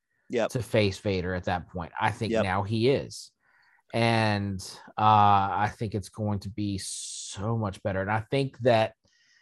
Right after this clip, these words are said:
Speaker 2: um, somehow I'm hoping that we're gonna get, or Obi-Wan is gonna get a glimmer of, of hope that Anakin is still in there somewhere.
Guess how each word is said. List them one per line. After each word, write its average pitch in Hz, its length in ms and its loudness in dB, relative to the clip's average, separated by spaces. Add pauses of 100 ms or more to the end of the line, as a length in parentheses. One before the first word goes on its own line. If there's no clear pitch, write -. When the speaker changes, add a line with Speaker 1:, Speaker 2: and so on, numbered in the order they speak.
(100)
Speaker 2:
um, 107 680 4 (1120)
somehow 127 960 0 (560)
I'm 120 120 -2
hoping 107 560 0
that 107 140 -4
we're 101 140 -2
gonna 101 200 0
get, 98 440 0 (2000)
or 110 280 0
Obi-Wan 110 560 2
is 95 120 -2
gonna 104 200 -2
get 101 180 -2
a 101 40 0
glimmer 98 540 -2
of, 95 400 -2 (420)
of 101 140 -2
hope - 420 -2 (540)
that 104 240 0
Anakin 101 380 -2
is 95 80 -8
still 98 300 -4
in 95 120 -4
there 87 160 -4
somewhere. 80 560 -8